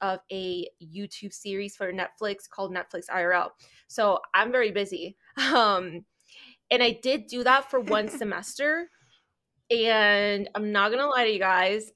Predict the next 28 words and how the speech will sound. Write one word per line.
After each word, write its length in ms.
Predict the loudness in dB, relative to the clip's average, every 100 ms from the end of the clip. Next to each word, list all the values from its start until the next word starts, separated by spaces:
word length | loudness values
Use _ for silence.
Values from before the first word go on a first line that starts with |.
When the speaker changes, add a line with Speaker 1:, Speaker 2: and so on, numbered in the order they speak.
| 0
Speaker 1:
I 400 | 2 2 0 -2
ended 300 | -4 -4 -2
up 280 | 0 0 -2 -8
in 80 |
the 60 | -8
hospital. 600 | -4 -6 -6 -8 -2 -2
Like, 200 | -2 -6
it 80 | -8
was 140 | -8
just 200 | -10 -12
way 600 | -12 -4 -2 0 0 -2
too 200 | -6 -10
much. 420 | -6 -4 -4 -6
The 60 | -12
stress 440 | -12 -8 -8 -8
was 180 | -14 -14
so 180 | -6 -4
Speaker 2:
Oh, 100 | -4
wow. 460 | -4 -2 -2 -2 -2
Speaker 1:
overwhelming. 300 | -6 -12 -16 _ -20 -20 -18 -2
Um, 340 | 4 4 4 0
so 180 | -2
I 80 | 0
ended 200 | 2 0
up 100 | -2
talking 480 | -2 -6 -4 -10 -10 -12 -12
to 300 | -8 -8 -10
my 500 | -8 -6 -4 -4 -6